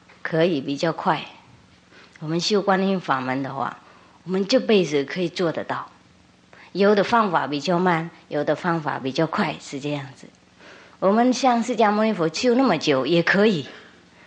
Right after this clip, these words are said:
就是比较太苦了，<laughs> 懂吗？或是有可能我们已经修很久了，这辈子要修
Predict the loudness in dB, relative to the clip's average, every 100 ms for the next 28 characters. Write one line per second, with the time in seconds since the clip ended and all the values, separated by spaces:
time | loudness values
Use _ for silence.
0 | -20 _ -4 -2 2 0 0 0 0 0
1 | -4 -14 _ _ _ _ _ _ -2 -2
2 | 0 0 2 0 -2 -12 -10 -8 -6 -6
3 | -8 -8 -2 0 2 0 -4 -8 -2 0
4 | 4 4 4 2 2 2 2 2 0 0
5 | 2 2 0 -4 -6 -2 -2 0 -2 -4
6 | -14 -20 -2 0 2 2 2 -2 -2 0
7 | -2 -2 -4 -4